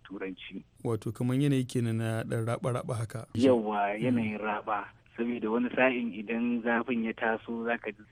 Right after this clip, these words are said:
Speaker 1: numfashinka ma kamar yana wani irin ɗaukewa saboda zafin wannan yanayin danshin da, da yake faruwa. To, amma mu can gida, kaga ba mu da irin wannan zafin.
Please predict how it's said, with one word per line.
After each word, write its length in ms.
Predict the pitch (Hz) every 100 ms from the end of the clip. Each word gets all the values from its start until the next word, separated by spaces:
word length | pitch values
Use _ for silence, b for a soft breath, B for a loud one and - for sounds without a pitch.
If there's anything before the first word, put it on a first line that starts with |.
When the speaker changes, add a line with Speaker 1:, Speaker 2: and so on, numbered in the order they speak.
| - 104
Speaker 1:
numfashinka 680 | 117 117 120 113 123 117
ma 300 | 110 110 107 107 - b b _
kamar 220 | 107 110 113
yana 320 | 113 113 104
wani 460 | 107 107 107 110 -
irin 560 | 113 110 104 104 95 -
ɗaukewa 680 | 123 113 - 120 113 107 110
saboda 320 | 127 117 107 104
zafin 380 | 107 110 127 117
wannan 560 | 104 104 107 104 104 104 -
yanayin 460 | 113 113 104 104 104
danshin 420 | 107 98 117 101
da, 240 | 95 95 95 104
da 60 | 104
yake 400 | 98 - 95 90 -
faruwa. 460 | 92 95 98 95 - B B B B -
To, 80 | 104
amma 280 | 104 117 117
mu 160 | 120 117
can 320 | 120 120 120
gida, 400 | 117 117 123 113 - -
kaga 240 | 113 110 110
ba 180 | 110
mu 80 | 107
da 80 | 107
irin 220 | - 110 104
wannan 760 | 95 98 98 101 101 98 101
zafin. 460 | 107 101 101 104